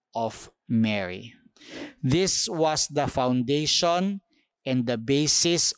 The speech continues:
of the dignity of Saint Joseph. Okay? Si Leonard, Saint Leonard of Port Maurice, uh, sabi niya, "Let the evangelists be silent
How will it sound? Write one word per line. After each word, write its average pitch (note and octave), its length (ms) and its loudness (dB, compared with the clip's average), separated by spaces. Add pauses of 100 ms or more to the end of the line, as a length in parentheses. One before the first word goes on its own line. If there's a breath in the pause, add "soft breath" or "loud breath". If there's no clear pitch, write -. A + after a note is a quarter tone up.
(100)
of C3+ 220 0
the B2 180 -2
dignity C#3+ 1000 0 (440 loud breath)
of C#3+ 440 0 (240)
Saint C3 560 0 (500)
Joseph. - 720 -4 (200)
Okay? C3 340 -12 (720 loud breath)
Si E3 640 2
Leonard, F3 800 4
Saint F#3+ 340 2
Leonard E3+ 640 2
of D3+ 80 0 (160)
Port E3+ 320 2 (100)
Maurice, C#3+ 880 2
uh, C3 220 -2 (560 soft breath)
sabi E3+ 560 2
niya, D3 240 -2 (480 soft breath)
"Let G3 400 4
the A3 240 2
evangelists F#3 1040 2
be D#3 220 2
silent D#3 840 2